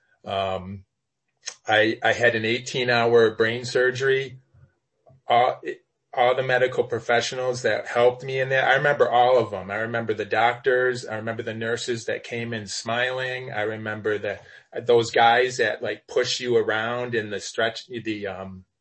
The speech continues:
you know, the thing you're laying in, from X-, from X-ray to M R I. I remember them joking with me and laughing, and it, it just meant the world to me. But, but even after that,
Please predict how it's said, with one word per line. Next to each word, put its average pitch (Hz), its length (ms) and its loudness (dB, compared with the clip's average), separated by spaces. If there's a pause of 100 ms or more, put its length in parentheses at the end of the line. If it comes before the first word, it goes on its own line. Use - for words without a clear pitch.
(160)
you 110 120 -10
know, 98 100 -8
the 98 100 -8
thing 120 260 -6
you're 123 160 -2
laying 135 300 -4
in, 139 340 -4 (260)
from 104 320 -6
X-, 120 180 -2 (100)
from 101 360 -6
X-ray 120 600 2
to 104 200 -6
M 110 140 -8
R 107 200 -2
I. 113 360 -2
I 117 60 0
remember 117 340 -4
them 113 260 -4
joking 117 500 -4
with 117 260 -4
me 117 200 -8
and 101 140 -10
laughing, 113 640 -8
and 92 180 -12 (760)
it, 107 200 -2
it 127 120 0
just 135 260 2
meant 135 240 2
the 120 80 2
world 131 360 6
to 120 60 -10
me. 98 240 -8
But, - 320 2
but 135 140 2
even 165 260 2
after 156 380 2
that, 113 520 4